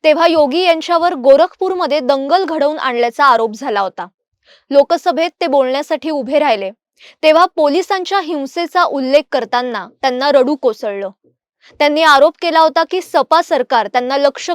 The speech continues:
करतंय. पोलिसांच्या माध्यमातून त्यांना त्रास दिला जातोय. योगींनी संसदेत सांगितलं की गोरखपूरला जाताना त्यांना शांती बाधित केल्याच्या आरोपाखाली अटक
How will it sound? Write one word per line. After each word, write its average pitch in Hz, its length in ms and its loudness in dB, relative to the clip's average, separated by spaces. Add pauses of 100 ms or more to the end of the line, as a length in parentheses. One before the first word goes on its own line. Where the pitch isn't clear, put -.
करतंय. 196 340 -8 (600)
पोलिसांच्या 349 640 0
माध्यमातून 330 680 -4
त्यांना 294 300 -2
त्रास 269 400 2
दिला 247 240 -2
जातोय. 202 380 -8 (560)
योगींनी 285 500 2
संसदेत 311 580 -4
सांगितलं 254 560 -6 (360)
की 392 100 4
गोरखपूरला 339 720 4
जाताना 277 520 0
त्यांना 247 340 -4
शांती 269 440 0
बाधित 277 360 2 (120)
केल्याच्या 302 440 0
आरोपाखाली 262 680 0
अटक 247 260 0